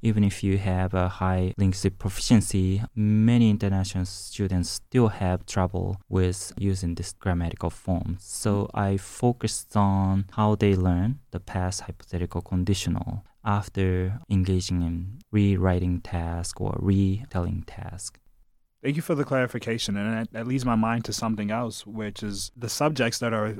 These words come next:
Speaker 2: in this assessment, they may come from different backgrounds and different cultures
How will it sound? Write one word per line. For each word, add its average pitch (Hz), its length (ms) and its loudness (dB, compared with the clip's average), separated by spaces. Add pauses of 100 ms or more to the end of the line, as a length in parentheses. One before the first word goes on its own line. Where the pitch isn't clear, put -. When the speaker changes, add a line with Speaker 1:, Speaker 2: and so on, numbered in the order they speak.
Speaker 2:
in 143 200 2
this 113 280 -2
assessment, 107 720 -2 (300)
they 123 120 0
may 147 160 2
come 147 200 0
from 123 200 2
different 127 340 0
backgrounds 101 840 -4 (360)
and 110 120 -2
different 113 340 -2
cultures 92 760 -8